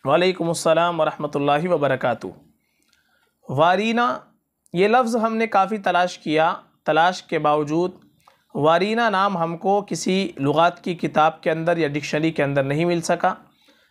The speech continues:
अलबत्ता एक लफ्ज़ है जो फ़िरोज़ुल लुगात उर्दू की किताब है, उसमें एक लफ्ज़ है वारना, और वारना के माना आते हैं सदका करना, निछावर करना, किसी के ऊपर जान निछावर करना। तो वारना एक ये माना आते हैं,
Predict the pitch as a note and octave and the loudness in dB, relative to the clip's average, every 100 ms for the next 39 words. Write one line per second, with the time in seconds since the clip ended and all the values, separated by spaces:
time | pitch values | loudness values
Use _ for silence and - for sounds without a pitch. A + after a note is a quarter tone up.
0 | _ _ D#3+ E3+ G3+ G3+ A#3 G#3 G3 G3 | _ _ 0 2 2 2 0 0 -2 -2
1 | A3 G#3+ G#3 A3 A3+ A3 - D3+ D#3 E3 | 0 0 0 0 0 -4 -8 -2 -2 0
2 | F3+ F3+ F#3 E3+ D3+ E3+ F#3 - F3 G3 | 0 2 2 2 4 2 0 -4 -4 -2
3 | A3+ - F3+ E3 D#3+ D#3+ F3 F3 A3 G#3+ | -2 -4 -4 0 2 2 0 -2 0 0
4 | G3+ F#3 G#3 F#3+ G#3 F#3+ D3+ F3 F3+ E3 | 0 2 2 2 -2 0 2 2 2 0
5 | C#3+ - _ _ _ _ _ _ _ _ | -4 -6 _ _ _ _ _ _ _ _
6 | _ - F#3 E3+ D#3 F#3 A3 A#3 A#3+ A3+ | _ -4 0 2 4 4 2 -2 -4 -2
7 | G3 F#3+ F3 F3 G3 G#3 G3 E3+ E3 - | -2 0 0 -2 -2 -2 -2 -2 0 2
8 | F#3+ F#3 F3+ F#3 G#3 - _ _ - D3 | 2 0 -2 -2 -4 -8 _ _ -2 0
9 | D#3+ - E3+ F#3+ G3 G3 F#3 F#3+ G3+ - | 0 2 2 2 0 -2 -2 -2 -2 -6
10 | _ _ _ _ _ _ - D3 - E3+ | _ _ _ _ _ _ -12 -8 -6 0
11 | F#3 F3 E3+ C#3+ D#3 D#3+ D3+ D#3+ D#3+ F#3 | 0 2 0 2 0 0 -4 -2 0 0
12 | F3+ F3 F3+ F#3+ - _ _ _ _ - | 0 0 0 -2 -4 _ _ _ _ -4
13 | F3 D#3 E3+ G3+ A#3 B3 A#3+ A#3+ G#3 G3+ | -2 2 4 4 0 0 -2 0 0 2
14 | F3+ F3+ D#3 D#3 D#3+ D#3+ G3+ - | 0 0 -2 -2 -2 -2 -4 -8